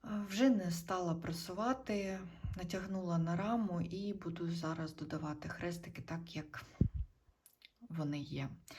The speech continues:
Єдине, що зараз згадаю, по якій програмі,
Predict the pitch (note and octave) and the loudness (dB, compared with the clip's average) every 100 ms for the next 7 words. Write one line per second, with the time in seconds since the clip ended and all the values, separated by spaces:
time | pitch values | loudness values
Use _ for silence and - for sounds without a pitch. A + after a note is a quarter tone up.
0 | - - - E3+ F#3 E3 D#3+ - E3+ E3 | -16 -10 -2 0 4 4 4 0 0 0
1 | E3 F#3 F#3+ E3+ - E3+ E3 D#3 D3+ D#3 | 0 0 0 -2 -2 0 2 2 0 -4
2 | - E3 E3 D#3 - D3+ - E3+ E3+ A#3 | -4 -2 -2 -4 -4 -6 -2 -2 2 2
3 | A#3+ F3 D#3+ | 2 0 -2